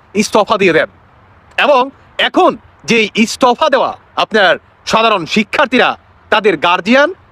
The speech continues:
আর হচ্ছে তারা হাসনাত আর সার্জিসকে বাংলাদেশে আনাচে কানাচে খুঁজে বেড়াচ্ছে। কেন বর্তমান সার্জিস আর হাসনাতকে আগের মতো হংকার দিতে দেখা যাচ্ছে না? কেন বর্তমান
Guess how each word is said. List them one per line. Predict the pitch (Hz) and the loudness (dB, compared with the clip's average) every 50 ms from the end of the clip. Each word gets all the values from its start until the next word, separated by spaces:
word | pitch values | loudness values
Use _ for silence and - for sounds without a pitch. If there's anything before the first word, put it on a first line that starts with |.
| _ | _
আর | - 165 - | -4 -4 -2
হচ্ছে | 170 180 - - 160 - | -2 -4 -2 0 -2 0
তারা | - - 139 160 185 - - - _ _ _ _ _ _ | 0 -2 0 0 0 -2 -4 -6 _ _ _ _ _ _
হাসনাত | - - 180 - 285 - - 247 294 302 - - | -4 -2 -2 -2 -4 -2 -2 0 0 0 0 -2
আর | - - 175 - - - | -2 -2 -2 -2 -4 -8
সার্জিসকে | - - - 180 185 185 156 220 214 - - 294 311 392 370 - - _ _ - _ _ _ _ _ | -10 -4 -2 -2 -2 -2 -2 -6 -6 -2 0 0 0 0 -2 -8 -18 _ _ -20 _ _ _ _ _
বাংলাদেশে | - - 185 202 214 214 214 190 190 - - 233 285 277 - - | -4 -2 -2 0 2 0 2 2 0 0 2 2 2 2 0 -2
আনাচে | 170 190 226 262 262 - 285 285 277 277 - - _ _ | -2 0 0 -2 -2 0 2 2 2 2 0 -6 _ _
কানাচে | 202 185 202 247 - - 233 135 107 - _ _ _ _ _ | -4 -2 -2 -2 -2 -2 -2 -2 -4 -10 _ _ _ _ _
খুঁজে | - 208 233 196 277 302 370 392 - - _ - 120 | 0 0 2 2 2 0 0 -2 -8 -20 _ -8 -4
বেড়াচ্ছে। | 156 151 151 156 - - - - 147 107 98 - _ _ _ - - _ _ - | -2 0 0 0 -2 -4 -6 -6 -6 -8 -8 -12 _ _ _ -20 -20 _ _ -2
কেন | 262 262 311 370 381 302 269 | 0 2 4 4 4 4 2
বর্তমান | 269 269 320 320 277 220 208 214 - _ _ _ _ _ | 2 2 2 2 2 2 0 -2 -6 _ _ _ _ _
সার্জিস | - - 220 220 240 240 180 269 294 262 - | -4 -2 0 0 0 -2 0 0 0 2 2
আর | 240 214 - | 0 -2 -2
হাসনাতকে | - - 165 180 - - 262 247 - - 240 175 - | -2 -4 -4 -4 -2 -2 -4 -4 0 0 0 0 0
আগের | - 160 185 190 240 262 240 | -2 -4 -2 0 0 0 0
মতো | 190 170 165 - 226 180 123 - - | 0 -2 0 2 2 0 0 0 -2
হংকার | - 170 190 240 254 233 - 277 254 | -2 -2 0 0 0 0 0 0 0
দিতে | 196 233 202 247 214 147 117 - _ _ _ _ _ _ _ _ _ _ _ _ _ - | 0 -2 0 0 -2 -2 -4 -10 _ _ _ _ _ _ _ _ _ _ _ _ _ -4
দেখা | 180 170 - 190 | -2 -2 0 0
যাচ্ছে | 165 175 170 - - 196 | -2 -2 -2 -2 -2 0
না? | 196 202 233 - _ _ - | 0 0 -2 -6 _ _ -2
কেন | 269 262 269 311 339 | 0 2 2 2 2
বর্তমান | 294 269 254 247 294 302 285 233 180 | 2 2 0 2 2 0 2 2 0